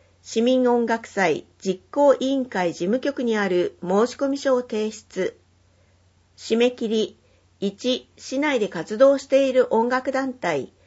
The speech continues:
五月三十一日水曜。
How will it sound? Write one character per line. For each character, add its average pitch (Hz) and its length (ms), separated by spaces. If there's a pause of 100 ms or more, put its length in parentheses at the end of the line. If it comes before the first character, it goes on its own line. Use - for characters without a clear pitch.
(400)
五 254 140
月 262 200
三 269 340
十 214 260
一 170 260
日 190 440
水 214 360
曜。 165 380